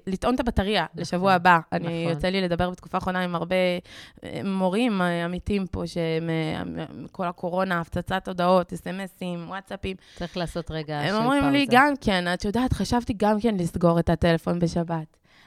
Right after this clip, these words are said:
Speaker 1: אה, אז באמת, אני, אני חושבת שזו באמת ברכה, אה,
Speaker 2: שנוחה וטובה לך.
Speaker 1: ל-, לכולם ממליצה.
Speaker 2: אה, אוקיי, אז דיברנו על שרים ועל תקשורת, וככה,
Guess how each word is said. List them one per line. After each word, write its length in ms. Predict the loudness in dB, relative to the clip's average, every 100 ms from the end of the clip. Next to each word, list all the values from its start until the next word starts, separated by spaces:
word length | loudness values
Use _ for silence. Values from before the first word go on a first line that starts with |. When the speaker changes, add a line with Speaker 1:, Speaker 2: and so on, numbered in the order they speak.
| _
Speaker 1:
אה, 60 | -2 2 2 2 0 0
אז 220 | -2 -2 2
באמת, 360 | 2 4 2
אני, 420 | 0 -2 -4 -4 -2
אני 180 | -4 -4
חושבת 280 | -8 -8 -4
שזו 180 | -2 2
באמת 300 | 2 2 2
ברכה, 500 | 0 0 2 2 2
אה, 680 | 0 -2 -2 -4 -4 -6 -10 -14 -18 -8
Speaker 2:
שנוחה 360 | -4 -2 0 0
וטובה 380 | 0 -4 -4 -6
לך. 140 | -8 -14 -20 _
Speaker 1:
ל-, 380 | -12 -10 -8 -6
לכולם 440 | -6 -4 0 0 0
ממליצה. 420 | -2 -2 0 0
Speaker 2:
אה, 40 | 2 0 0 -2 0
אוקיי, 460 | 0 2 2 2 4 0
אז 80 | -2
דיברנו 360 | 0 0 -2
על 80 | -6
שרים 400 | -6 -4 -2 -2
ועל 100 | -4
תקשורת, 680 | -4 -8 -2 -2 0 -4 -8
וככה, 680 | -10 -10 -6 -2 0 0